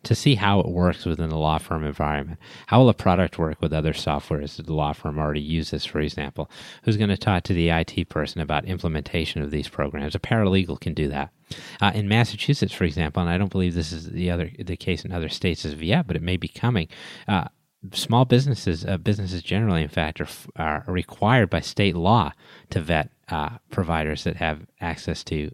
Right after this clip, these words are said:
uh, law firm information or business information that's protected by, uh, state rules. So oftentimes in Massachusetts, a paralegal can be the person to do that. Um, they can beta test products as well,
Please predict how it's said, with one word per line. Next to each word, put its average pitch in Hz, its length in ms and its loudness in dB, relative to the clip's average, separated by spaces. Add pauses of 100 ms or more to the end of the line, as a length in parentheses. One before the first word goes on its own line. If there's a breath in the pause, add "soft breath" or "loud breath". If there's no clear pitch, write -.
(120)
uh, 87 80 -6
law 85 220 0
firm 80 320 -4
information 80 540 -6
or 80 80 -6
business 85 420 -2
information 78 460 -6
that's - 140 -6
protected 85 500 -8
by, 76 260 -6
uh, 78 140 -8 (360 loud breath)
state 87 320 -2
rules. 82 440 0 (100)
So 82 300 2 (420)
oftentimes 90 800 0 (320 loud breath)
in 90 140 0
Massachusetts, 85 600 -4
a - 40 -2
paralegal 90 640 0
can 82 140 -4
be 78 120 0
the 76 80 -2
person 78 360 -6
to - 120 -14
do 78 160 0
that. 76 220 -6 (640 loud breath)
Um, 80 260 0
they 113 120 2
can 98 200 2
beta 98 340 6
test - 380 -2
products 101 440 2
as 95 140 0
well, 90 320 4